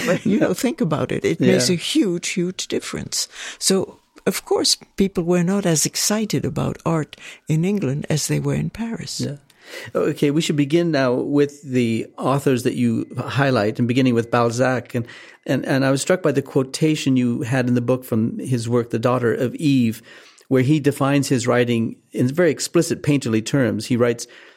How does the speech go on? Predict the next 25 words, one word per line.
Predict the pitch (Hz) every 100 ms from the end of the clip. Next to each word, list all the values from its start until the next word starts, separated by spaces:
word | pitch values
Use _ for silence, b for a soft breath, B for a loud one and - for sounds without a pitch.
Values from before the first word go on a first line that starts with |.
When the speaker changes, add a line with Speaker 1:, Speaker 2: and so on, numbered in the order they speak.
| B
Speaker 2:
"The | 117
differences | 131 175 185 170 - 165 147 -
in | 147 120
tone, | - 156 151 151 147 139
nuance, | 135 143 139 139 -
color, | - 139 135
and | 139 123
outline | 123 135 156 120 127 123 160
which | 127 - - - -
differentiate | 151 135 135 131 135
the | 123
six | - 156
parts | - - 151 147 -
of | 117
this | 107 107 -
work | 107 - B B B
might | - 127 143 143
at | 120
some | - 131
later | 135 156
stage | 147 - 123 120 117
be | 120
noticed | 123 127 127 120 -
or | 254 110
appreciated." | - 160 151 139 123 127